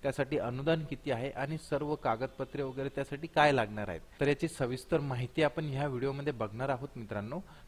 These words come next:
त्यामुळे व्हिडिओ शेवटपर्यंत बघा, ठीक आहे. तर बघा योजनांचा जो तपशील आहे तो काय आहे, दुधाळ गाई म्हशीचे वाटप करणे. तर योजनेचे नाव बघा, दोन दुधाळ गाई म्हशीचे वाटप करणे, ठीक आहे. त्यामध्ये बघा संकरित गाय, एच एफ,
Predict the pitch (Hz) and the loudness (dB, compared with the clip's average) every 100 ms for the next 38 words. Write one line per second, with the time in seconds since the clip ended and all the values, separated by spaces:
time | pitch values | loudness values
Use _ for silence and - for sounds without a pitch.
0 | - 123 131 139 117 120 135 131 - 113 | -4 -2 0 -2 0 0 0 0 -2 0
1 | 135 - 151 151 147 123 101 123 175 - | -2 0 0 2 -2 -2 0 0 -2 -10
2 | - 156 185 - - - - 143 139 147 | -8 -2 0 -2 -8 -10 -6 0 2 2
3 | 196 - 131 139 135 151 156 165 156 160 | 0 -2 0 0 0 -4 -2 -2 -2 -2
4 | 139 - - 156 151 156 151 - 135 147 | -4 -6 -6 0 0 0 -4 0 2 4
5 | 117 135 - - - 143 143 143 160 180 | 2 -2 -6 -16 -14 -8 -4 2 4 4
6 | 135 135 135 160 139 123 123 - 143 110 | 4 4 4 0 -2 -6 -8 -4 0 0
7 | - 113 - 131 92 80 - 135 131 135 | -2 -6 -2 -2 -2 -10 -10 -6 -2 -2
8 | 135 147 - 139 131 139 135 139 139 - | -2 -6 -4 -2 -2 -2 -2 -2 -4 -8
9 | - 143 170 170 156 143 147 151 139 135 | -4 0 0 0 -2 0 2 4 2 0
10 | 143 131 - 113 127 107 - 95 - 90 | -4 -8 -10 -8 -4 -4 -4 -10 -8 -8
11 | 82 80 - 143 151 - - - - - | -8 -14 -10 -6 -6 -8 -14 -20 -20 -2
12 | 123 127 131 127 127 131 - 127 123 139 | -2 0 -2 -2 -2 0 0 -2 0 0
13 | 139 123 123 117 - - - 120 123 - | 0 0 0 0 -6 -18 -14 -6 -4 0
14 | 127 | -2